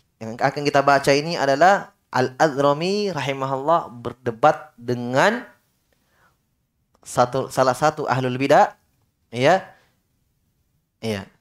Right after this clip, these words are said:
Namanya Ib-, Ahmad ibn Abi Duad.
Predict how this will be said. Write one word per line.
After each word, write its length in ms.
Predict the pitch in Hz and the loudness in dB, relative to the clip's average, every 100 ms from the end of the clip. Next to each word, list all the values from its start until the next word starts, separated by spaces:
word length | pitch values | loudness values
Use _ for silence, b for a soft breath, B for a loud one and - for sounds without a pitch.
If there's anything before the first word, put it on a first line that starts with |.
| _ _ _ _ _ _ | _ _ _ _ _ _
Namanya 320 | 123 127 147 135 | -2 -2 0 -4
Ib-, 200 | 131 _ _ _ _ _ _ | -6 _ _ _ _ _ _
Ahmad 400 | 117 143 160 170 _ | -6 -2 -2 -2 _
ibn 160 | - 135 | -10 -4
Abi 160 | 127 127 | -2 0
Duad. 400 | 135 131 117 | 2 4 4